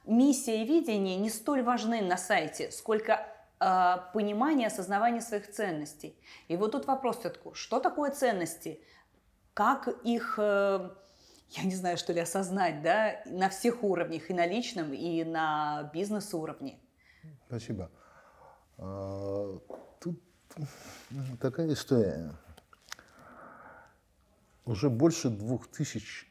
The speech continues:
Speaker 2: лет назад, вот, а нет, даже еще больше, вот, а, как вы помните, Моисей получил скрижали.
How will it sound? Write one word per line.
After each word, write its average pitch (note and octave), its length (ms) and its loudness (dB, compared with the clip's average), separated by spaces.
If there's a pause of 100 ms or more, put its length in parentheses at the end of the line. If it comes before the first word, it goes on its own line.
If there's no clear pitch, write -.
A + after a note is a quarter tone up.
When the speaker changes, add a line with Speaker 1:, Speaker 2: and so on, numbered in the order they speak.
Speaker 2:
лет A2+ 320 -4
назад, C#3+ 500 0 (2500)
вот, G2+ 560 -4
а B2+ 140 -2
нет, B2 280 2
даже A2 260 0
еще A2+ 300 -6
больше, E2 440 -10 (1400)
вот, F#2+ 380 -6
а, G2 400 -6
как - 160 -8
вы A2 80 -2
помните, D3+ 600 0 (400)
Моисей A2 540 0
получил A2 600 -2
скрижали. F#2+ 960 -6